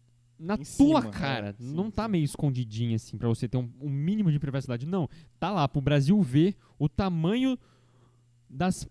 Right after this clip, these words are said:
Speaker 1: pregas vocal do
Speaker 2: <laughs>
Speaker 1: seu
Speaker 2: Não, não é assim, pô.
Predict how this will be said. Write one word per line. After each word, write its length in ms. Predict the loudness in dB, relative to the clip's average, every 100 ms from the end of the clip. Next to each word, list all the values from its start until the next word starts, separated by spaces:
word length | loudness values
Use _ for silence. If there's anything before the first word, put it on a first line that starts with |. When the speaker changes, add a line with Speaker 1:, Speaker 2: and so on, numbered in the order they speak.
| _
Speaker 1:
pregas 460 | 0 0 0 -2
vocal 560 | 4 2 2 -2 0 0
do 180 | 0 -4
Speaker 2:
<laughs> 60 | 0
Speaker 1:
seu 240 | 0 0
Speaker 2:
Não, 280 | 0 -2 -2
não 120 | -2
é 160 | 0 -2
assim, 340 | -2 -10 -12 -12
pô. 140 | -14